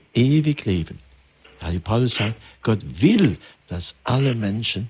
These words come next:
gerettet werden. Und in diesem Vertrauen beten wir. Ob das für die Ehe ist oder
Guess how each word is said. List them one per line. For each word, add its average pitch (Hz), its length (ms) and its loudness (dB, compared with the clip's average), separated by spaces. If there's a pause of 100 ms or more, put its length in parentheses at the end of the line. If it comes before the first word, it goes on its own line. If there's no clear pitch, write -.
(120)
gerettet - 540 -8
werden. 85 400 -14 (1300)
Und 135 360 2 (1000)
in 104 260 0
diesem 180 500 2
Vertrauen 101 600 -4 (140)
beten 85 580 -6
wir. 62 240 -10 (580)
Ob 110 180 -2
das 104 220 -2
für - 100 -8
die 85 240 -4
Ehe 127 340 0
ist - 420 -8 (100)
oder 87 260 0